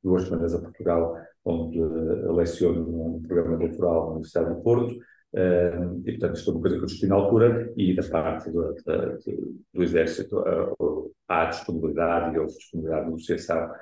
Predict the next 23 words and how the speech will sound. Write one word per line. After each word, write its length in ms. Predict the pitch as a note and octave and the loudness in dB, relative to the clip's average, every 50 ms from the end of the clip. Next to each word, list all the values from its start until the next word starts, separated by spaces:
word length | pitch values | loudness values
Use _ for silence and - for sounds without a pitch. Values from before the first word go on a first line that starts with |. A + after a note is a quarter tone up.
| - - _ _ | -20 -20 _ _
para 200 | - F2 F2 E2+ | 0 2 4 4
isso. 400 | F2 F#2 F2+ - - - - - _ - | 4 4 2 0 -4 -8 -14 -18 _ -6
Portanto, 160 | F2+ F2 - | -6 -4 -2
é 40 | D#2+ | -4
uma 100 | E2 D#2 | -4 -4
questão 260 | - - F#2+ F2 E2+ | -2 -2 0 2 2
de 60 | A2 | 2
ajustar, 400 | A#2 A2+ - - B2+ C3 D3 - | 0 0 0 2 2 4 4 4
eventualmente 460 | - - - - - E2+ E2 - - | 2 0 -2 -2 -2 -2 -2 -2 0
terei 100 | F#2 E2+ | 0 0
que 80 | - - | 2 0
dar 260 | E2+ E2 E2+ E2+ E2 | -2 -2 -2 -2 -2
mais 140 | F2 E2+ - - - | -2 -2 -4 -2 -2
algumas 380 | F2 E2+ F2 F#2 F#2 F2 F#2+ | 0 0 2 2 2 2 4
horas 260 | G2 F#2 F#2 F#2 F2+ F#2 | 4 4 4 4 2 2
noutra, 340 | F2+ F2+ - G#2 F#2+ G2+ - - - _ _ _ | 0 2 2 0 0 0 -4 -10 -16 _ _ _
numa 140 | - F#2 F2+ | 0 2 2
altura 200 | F2+ F2+ F#2 F#2 | 2 4 2 2
em 60 | F#2 | 2
que 60 | F#2 - | 2 0
for 100 | G2 F#2+ | 2 2
mais 160 | F#2+ F#2+ F#2+ | 2 0 0
conveniente, 580 | - G2 F#2 F#2+ G2 G2 G#2 A#2 B2 A#2 - | -2 -4 -4 0 2 4 4 4 2 0 -2